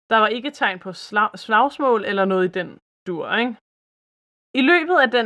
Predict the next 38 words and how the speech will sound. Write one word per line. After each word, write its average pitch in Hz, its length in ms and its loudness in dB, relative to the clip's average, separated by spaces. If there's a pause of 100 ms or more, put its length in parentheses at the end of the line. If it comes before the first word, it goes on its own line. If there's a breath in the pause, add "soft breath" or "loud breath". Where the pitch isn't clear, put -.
(120)
nat, 196 300 0
de 240 60 -6
ni 214 180 -2
vandrere 185 400 0
var 175 60 -8
døde, 190 440 -2
havde 220 240 0
noget 208 340 0
fået 214 180 -4
dem 196 80 -6
til 220 120 -6
at 202 160 -4
rive 190 180 -2
deres 185 200 -6
telt 220 220 -2
åben 185 220 -6
indenfra, 196 540 -4
som - 120 -14
jeg 165 80 -10
snakkede 165 360 -6
om, - 140 -14 (100)
i 202 100 -8
et 170 80 -8
hul, 175 280 -4
ikke? 240 240 -2 (320)
Og 214 100 -2
så 240 120 2
åbenbart 202 240 0
flygte 226 340 -2
fra 208 60 -10
stedet. 175 380 -8
Det 233 60 0
er 233 60 0
det, 226 240 -4
teorien 185 380 -4
går 170 260 -8
på, 180 140 -8
ikke? 233 160 -6